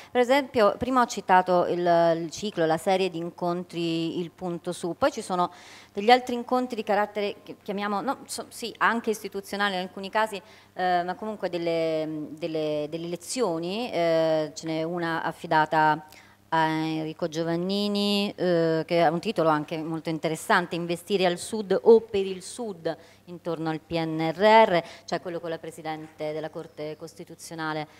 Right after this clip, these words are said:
eh, Silvana Sciarra, quello con, eh, il Ministro Raffaele Fitto, e questi saranno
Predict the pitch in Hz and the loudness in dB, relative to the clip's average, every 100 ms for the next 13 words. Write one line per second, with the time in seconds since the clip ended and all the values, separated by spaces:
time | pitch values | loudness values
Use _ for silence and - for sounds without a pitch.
0 | - - - 156 151 151 156 165 180 202 | -20 -20 -12 -6 -4 -4 -6 0 2 2
1 | 226 - 247 226 165 180 185 170 156 165 | 0 6 8 8 6 4 0 0 -2 -6
2 | 160 156 151 151 147 143 151 156 156 - | -8 -8 -8 -8 -8 -10 -10 -10 -10 -12
3 | 151 143 - - _ 165 156 - 190 220 | -12 -12 -14 -20 _ -10 -8 -4 -2 -2
4 | 220 208 - - 156 - 202 185 170 165 | -4 -12 -10 -6 -4 -4 -6 -8 -4 -2
5 | 160 160 | -2 -4